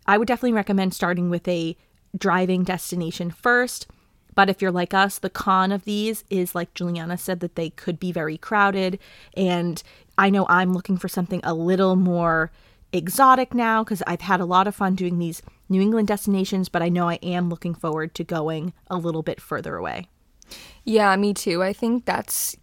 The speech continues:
Speaker 2: that's definitely one of the cons, is just if you're, if you've done so many of these trips already, um, which are still really fun, but you just want something different, that's kind of hard. And I know that this summer, I'm sure that because, like, way more people will start traveling more because they've gotten vaccinated and they just feel more comfortable,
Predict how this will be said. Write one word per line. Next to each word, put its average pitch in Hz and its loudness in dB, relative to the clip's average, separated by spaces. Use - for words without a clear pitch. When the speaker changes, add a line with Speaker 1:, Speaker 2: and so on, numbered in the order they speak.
Speaker 2:
that's 208 -2
definitely 226 -4
one 226 0
of 233 0
the 233 -4
cons, 233 -2
is 196 -8
just - -6
if 202 -8
you're, 208 -4
if 226 -2
you've 220 -2
done 214 2
so 226 -4
many 202 -2
of 196 -6
these 202 -6
trips - -6
already, 202 -2
um, 196 0
which 262 -2
are 349 -2
still 285 0
really 233 4
fun, 190 0
but 214 0
you 202 0
just 208 -6
want 208 -4
something 202 -6
different, 208 -6
that's - -4
kind 220 -4
of 220 -6
hard. 233 -4
And 233 2
I 220 6
know 220 4
that 190 0
this 196 0
summer, 220 2
I'm 214 8
sure 202 2
that 196 -2
because, 202 -4
like, 196 0
way 202 0
more 214 2
people 247 0
will 254 4
start 262 -2
traveling 269 -2
more 277 -2
because 220 -4
they've 190 -4
gotten 185 -4
vaccinated 214 -2
and 202 0
they 190 -4
just - -8
feel 202 -4
more 180 -4
comfortable, 220 -4